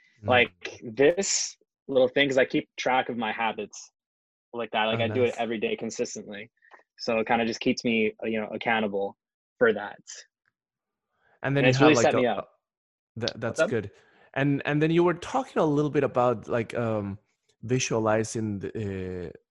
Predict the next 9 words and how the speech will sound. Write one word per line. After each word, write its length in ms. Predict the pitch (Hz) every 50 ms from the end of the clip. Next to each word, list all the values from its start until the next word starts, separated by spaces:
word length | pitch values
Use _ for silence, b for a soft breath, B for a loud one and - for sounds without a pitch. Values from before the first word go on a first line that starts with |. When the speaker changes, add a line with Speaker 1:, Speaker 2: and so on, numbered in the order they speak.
| _ -
Speaker 1:
the 120 | 104 107
future, 720 | - - - 110 110 104 - - 117 110 110 107 107 104 101
s-, 180 | 92 - -
your 180 | - 120 110 101
future 300 | 95 - 107 - - 107
self 300 | 98 - 104 104 107 104
with 140 | 113 104 90
a 80 | 90
song. 420 | 90 - - - 123 113 110 104